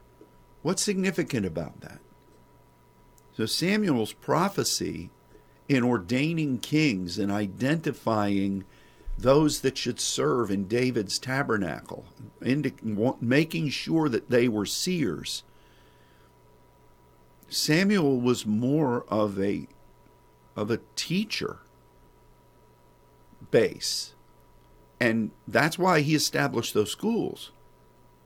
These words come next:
But he was a great prophet. Do you see that? Isaiah. What, what was Isaiah doing?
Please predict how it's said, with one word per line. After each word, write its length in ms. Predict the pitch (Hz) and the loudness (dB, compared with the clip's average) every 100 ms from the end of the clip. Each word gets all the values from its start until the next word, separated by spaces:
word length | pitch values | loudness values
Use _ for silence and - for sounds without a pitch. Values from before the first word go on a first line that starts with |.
| _ - - _ _ _ - - - | _ -20 -20 _ _ _ -20 -20 0
But 120 | 127 98 | 2 2
he 160 | 165 | 0
was 240 | 156 147 110 | 0 -2 -2
a 60 | |
great 420 | 95 113 123 - | -2 0 2 0
prophet. 560 | - 151 185 208 - - - _ _ _ _ _ _ _ _ - _ _ | -4 -2 -2 -4 -8 -12 -16 _ _ _ _ _ _ _ _ -20 _ _
Do 80 | - | -6
you 80 | 139 | -2
see 260 | - 196 196 | 0 0 0
that? 300 | 110 67 - _ _ | 0 -2 -8 _ _
Isaiah. 720 | 127 139 120 180 170 131 - - - - - - - _ - _ _ _ _ _ - - - - - - - - | -2 -2 0 2 4 2 -2 -12 -20 -20 -20 -20 -20 _ -20 _ _ _ _ _ -20 -20 -20 -20 -20 -20 -16 -2
What, 300 | 143 202 - - - - - - - - - - - - | 2 2 -2 -14 -8 -2 -2 -2 -10 -16 -16 -20 -20 -8
what 280 | 123 180 208 | 2 4 4
was 220 | 208 165 | 2 2
Isaiah 560 | 175 175 131 147 160 123 | 4 2 4 4 4 4
doing? 420 | 101 101 80 | 2 2 0